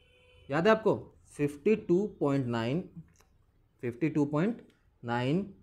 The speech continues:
एन स्क्वायर by जेड पिकोमीटर। और वेलोसिटी आपके आई थी टू पॉइंट वन एट into ten to the power six। मैं बता देता हूँ, बोर की कैलकुलेशन से वेलोसिटी इतनी आई थी into जेड by एन meter per second।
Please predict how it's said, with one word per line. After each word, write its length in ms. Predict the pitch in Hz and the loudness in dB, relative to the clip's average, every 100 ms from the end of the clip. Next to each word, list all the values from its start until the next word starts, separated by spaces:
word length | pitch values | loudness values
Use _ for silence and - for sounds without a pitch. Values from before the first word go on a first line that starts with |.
| _ _ _ _ _ _ _ _ _ _ _ - | _ _ _ _ _ _ _ _ _ _ _ -4
एन 200 | 143 151 | 0 0
स्क्वायर 260 | - 156 | 2 0
by 160 | 143 156 226 - - _ _ _ - | 2 2 0 -4 -20 _ _ _ -6
जेड 360 | 113 185 202 - - - | 2 2 2 -4 -20 -10
पिकोमीटर। 680 | 165 165 180 180 196 190 - _ _ _ _ _ _ _ _ _ - | -4 2 4 4 2 -4 -8 _ _ _ _ _ _ _ _ _ 0
और 120 | 147 | 4
वेलोसिटी 440 | 151 175 175 214 | 6 6 6 6
आपके 280 | 214 190 196 | 6 6 4
आई 180 | 160 147 | 6 6
थी 140 | 170 185 | 4 2
टू 80 | 202 202 190 | 2 -2 0
पॉइंट 240 | 156 147 | 0 2
वन 180 | 143 139 | 2 2
एट 240 | 127 143 - | 0 -2 -2
into 220 | 143 165 | 0 0
ten 180 | 165 151 147 | 0 0 2
to 40 | |
the 60 | 151 | 4
power 180 | 139 127 - | 4 2 -2
six। 260 | - - | -8 -6
मैं 120 | 135 | -4
बता 220 | 127 139 143 | 0 2 2
देता 200 | 135 147 | 2 -2
हूँ, 100 | 131 | -2
बोर 160 | 123 120 | -2 -2
की 100 | 123 | -4
कैलकुलेशन 480 | 120 120 120 135 | -4 -2 -4 -6
से 80 | 120 | -4
वेलोसिटी 360 | 120 117 113 123 | -2 -2 -2 -4
इतनी 200 | 120 143 | -2 -2
आई 140 | 127 | -2
थी 160 | 113 143 - - - _ _ - | -2 -4 -4 -14 -20 _ _ -10
into 240 | 120 156 139 | -2 0 2
जेड 260 | 135 135 | 2 2
by 120 | 123 156 185 - _ _ | 0 0 -2 -10 _ _
एन 240 | 135 165 196 - - _ 131 | -2 0 -2 -6 -16 _ -4
meter 220 | 151 190 143 | 0 2 2
per 60 | 113 - | -2 -6
second। 300 | 98 92 90 | -10 -10 -16